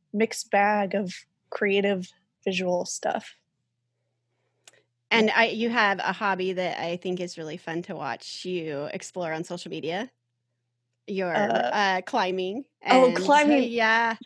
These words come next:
Speaker 1: Yeah. I was, <laughs> I haven't been able to go climbing
Speaker 2: I know, it's
Speaker 1: since
Speaker 2: been a while. I miss
Speaker 1: the
Speaker 2: your, uh,
Speaker 1: beginning. I should have
Speaker 2: so
Speaker 1: been in Washington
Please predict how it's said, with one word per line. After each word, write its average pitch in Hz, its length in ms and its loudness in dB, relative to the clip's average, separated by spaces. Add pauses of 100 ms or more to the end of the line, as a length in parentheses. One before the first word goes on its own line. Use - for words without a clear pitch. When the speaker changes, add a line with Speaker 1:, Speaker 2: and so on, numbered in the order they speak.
(100)
Speaker 1:
Yeah. 247 180 8 (460)
I 233 60 4
was, 233 200 2
<laughs> - 40 -4 (320)
I 233 100 4
haven't 240 240 6
been 214 140 4
able 202 240 4
to 190 60 2
go 180 200 4
climbing 175 360 0
Speaker 2:
I 311 100 10
know, 359 280 10
it's 247 140 2
Speaker 1:
since - 80 -12
Speaker 2:
been 285 120 4
a 277 60 2
while. 262 320 4
I 196 140 0
miss 233 220 -2
Speaker 1:
the 247 80 0
Speaker 2:
your, 214 140 0
uh, 190 200 -2
Speaker 1:
beginning. 180 280 -8 (120)
I 220 120 8
should 262 280 4
have 240 180 2
Speaker 2:
so 202 120 -8
Speaker 1:
been 190 420 6 (180)
in 208 240 4
Washington 180 1040 0